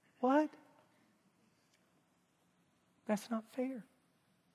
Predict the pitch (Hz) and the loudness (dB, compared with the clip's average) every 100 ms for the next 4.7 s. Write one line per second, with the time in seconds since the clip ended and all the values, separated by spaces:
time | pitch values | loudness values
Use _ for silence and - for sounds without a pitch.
0 | _ _ _ _ _ _ _ _ _ _ | _ _ _ _ _ _ _ _ _ _
1 | - 156 202 - 202 196 180 160 196 269 | 8 12 12 12 12 12 10 10 12 12
2 | 208 110 - - - 165 190 262 302 202 | 10 2 -10 -16 0 8 10 12 12 10
3 | 139 131 143 175 180 214 240 180 165 143 | 6 2 4 8 12 12 12 6 6 10
4 | 170 170 - 175 160 156 - | 12 10 6 6 10 10 8